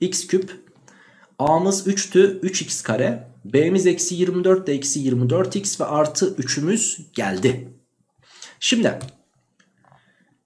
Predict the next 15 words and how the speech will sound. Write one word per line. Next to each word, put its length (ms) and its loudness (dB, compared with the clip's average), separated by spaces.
F 280 0
bir 120 0
ile 420 -2
F 120 0
türev 380 -2
biri 140 -4
sormuş. 600 -10
F 200 0
türev 300 0
biri 220 2
bulmak 300 -2
için 440 -4
şurada 320 -6
yerine 340 -4
yazacağız. 640 -4